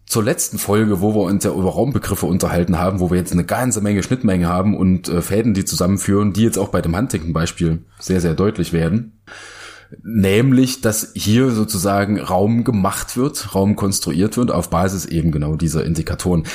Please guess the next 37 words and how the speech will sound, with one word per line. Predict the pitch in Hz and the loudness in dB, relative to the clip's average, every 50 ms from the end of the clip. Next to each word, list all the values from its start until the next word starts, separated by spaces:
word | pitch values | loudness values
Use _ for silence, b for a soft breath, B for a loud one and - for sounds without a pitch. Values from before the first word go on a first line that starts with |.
| B B B | B B B
Jetzt | 139 135 139 | -2 0 0
muss | 156 165 | 2 2
man | 170 131 107 | 2 0 0
auch | 117 156 - | 0 -2 -2
dazu | - 175 175 - 160 151 | -2 -4 -4 -4 -2 -2
sagen, | 131 131 135 135 135 127 | 0 2 2 2 2 2
es | 107 110 - | 2 0 0
gibt | 131 - - | -2 -4 -6
bestimmt | - - - 143 143 139 | -6 -2 0 0 0 0
ein | 117 | 0
paar | 107 90 98 | -2 -2 -2
Huntington-Jünger, | 104 120 131 - 123 110 107 - 98 87 90 95 101 110 127 131 131 135 135 135 127 | -2 -2 -2 0 2 2 2 2 2 0 2 4 4 4 4 4 4 4 4 2 2
die | 113 104 101 | 2 2 0
jetzt | 104 101 - | 0 2 0
sagen, | - 92 92 95 98 92 85 | 0 0 0 2 2 2 2
„Ja, | 82 87 101 120 | 0 0 0 0
aber | 143 143 143 147 139 110 117 110 | 0 0 0 0 0 -2 -2 -2
so | 107 117 117 | 0 0 0
räumlich | 110 - 101 113 123 123 123 123 120 117 - 110 | 0 0 0 0 2 2 2 0 0 0 -2 -2
hat | 107 104 - | -4 -2 0
der | 110 98 | 0 2
das | 95 92 92 - 95 | 2 0 -2 -2 0
ja | 85 85 87 | 0 2 2
nie | 92 95 101 104 98 | 4 4 4 4 4
gemeint | - 87 80 85 92 110 110 - | 4 2 2 2 0 0 -2 -2
und | - 92 87 78 | -2 -2 -2 0
gesagt.“ | 85 78 82 85 98 131 151 - - - - - B B B B B B B B B B B B B B B B B B - | 0 0 0 0 0 -2 -4 -6 -10 -16 -16 -18 B B B B B B B B B B B B B B B B B B -4
Explizit | 139 - - - 98 92 - - 98 87 - | -4 -4 -4 -4 -6 -4 -2 -2 -4 -2 -2
vielleicht | - 90 85 80 - - | -2 0 0 0 0 0
nicht, | 131 127 - - | 0 0 -2 -4
aber | 143 151 - - | -6 -6 -4 0
implizit | 117 110 110 110 - - - - - 80 - - | 2 2 2 2 0 -2 -2 0 -2 -2 -2 0
sehr, | - 90 87 85 82 80 78 73 | 0 0 2 2 2 2 0 -2
sehr, | 69 69 73 73 67 67 69 | -2 -4 -4 -4 -4 -4 -6
sehr, | 67 71 71 67 60 | -6 -6 -4 -4 -4
sehr | - - 67 64 62 | -4 -4 -4 -4 -4
deutlich. | - 58 60 58 - - - - - - | -4 -6 -6 -6 -8 -10 -10 -10 -12 -14